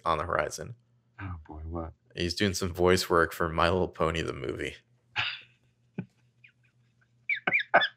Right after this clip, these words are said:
Speaker 2: Maybe it's like, uh, a favorite of, uh, his, uh,
Speaker 1: Yeah,
Speaker 2: stuff.
Speaker 1: I don't know.
Speaker 2: My Little Brony. Um,
Speaker 1: All right, I got Mickey at number four.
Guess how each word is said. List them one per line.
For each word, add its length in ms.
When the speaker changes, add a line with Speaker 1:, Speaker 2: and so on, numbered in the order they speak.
Speaker 2:
Maybe 380
it's 240
like, 380
uh, 400
a 80
favorite 500
of, 240
uh, 360
his, 260
uh, 140
Speaker 1:
Yeah, 140
Speaker 2:
stuff. 240
Speaker 1:
I 60
don't 240
know. 80
Speaker 2:
My 140
Little 220
Brony. 480
Um, 520
Speaker 1:
All 140
right, 180
I 120
got 180
Mickey 340
at 80
number 220
four. 460